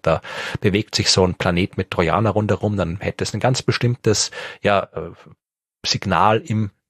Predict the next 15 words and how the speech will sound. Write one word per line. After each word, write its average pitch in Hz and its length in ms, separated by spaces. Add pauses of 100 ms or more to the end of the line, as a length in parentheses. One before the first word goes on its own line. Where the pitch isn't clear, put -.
der - 80
Verdunklung 123 580
des 107 140
Sterns 104 360
gegeben, 98 400
wenn 95 160
die 95 120
grad - 240
von - 180
uns 101 200
aus - 140
gesehen 101 260
vom 98 220
Stern 92 220
vorbeiziehen, 95 600